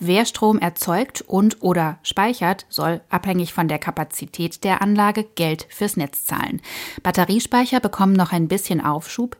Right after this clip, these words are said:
Hier fallen Netzentgelte nur für solche Projekte an, die geplant werden, nachdem die neuen Regeln in Kraft sind. Und irgendwann soll es dann auch sogenannte dynamische Netzentgelte geben.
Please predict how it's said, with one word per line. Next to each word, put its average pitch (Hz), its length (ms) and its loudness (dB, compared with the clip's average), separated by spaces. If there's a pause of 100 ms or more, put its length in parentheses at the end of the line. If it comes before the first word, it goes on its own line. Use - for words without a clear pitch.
Hier 180 200 -2
fallen 180 300 2
Netzentgelte 175 640 0
nur 175 160 4
für 175 160 0
solche 170 320 0
Projekte 175 520 -2
an, 175 200 2
die 170 80 -8
geplant 170 460 0
werden, 160 260 2
nachdem 202 540 2
die 165 100 -2
neuen 160 260 2
Regeln 151 300 -2
in 151 160 -2
Kraft - 360 -2
sind. - 260 -2 (440)
Und 262 340 6 (120)
irgendwann 240 520 6
soll 185 180 2
es 196 80 2
dann 180 160 0
auch 180 280 0
sogenannte 175 540 2
dynamische 170 600 4
Netzentgelte 135 840 -2
geben. - 320 -6